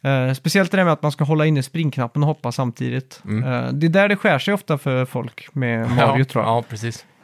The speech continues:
Speaker 1: Eh, jag,
Speaker 2: Men det här är alltså då ett spel som passar ännu bättre för ännu yngre människor då?
Speaker 1: Ja, men det tror jag. Jag tror det är ett jävligt bra första spel, liksom.
Speaker 2: Mm.
Speaker 1: Eh, och det är också,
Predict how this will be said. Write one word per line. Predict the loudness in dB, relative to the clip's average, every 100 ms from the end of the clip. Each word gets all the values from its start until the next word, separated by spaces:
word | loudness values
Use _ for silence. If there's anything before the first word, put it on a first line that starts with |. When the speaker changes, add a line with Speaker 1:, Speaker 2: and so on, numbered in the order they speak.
| -6
Speaker 1:
Eh, | -4
jag, | -2 -2 -2 -2 -2 -6 -2
Speaker 2:
Men | 2
det |
här | 4 4
är | 2
alltså | 2 -2
då | 2 2
ett | 2 0
spel | 0 -2
som | 0
passar | -4 -2 -4
ännu | 0 2 2 2
bättre | 0 -2
för | -4 -4 -2
ännu | 0 0 -2
yngre | -2 -2 -2
människor | -4 -6 -10
då? | -12 -8
Speaker 1:
Ja, | 0 4
men | 4
det | 4
tror | 2 2 2
jag. | 2
Jag | 0 0
tror | 2
det | 2
är | 2 -2
ett | -2
jävligt | -2 -2
bra | -2 -2
första | 0 -2 -2 -6
spel, | -6 -4 -4
liksom. | -4 -6 -4 -4 -8 _ _ -20 _
Speaker 2:
Mm. | -4 0 0
Speaker 1:
Eh, | 0
och | 0
det |
är | 0
också, | 0 -4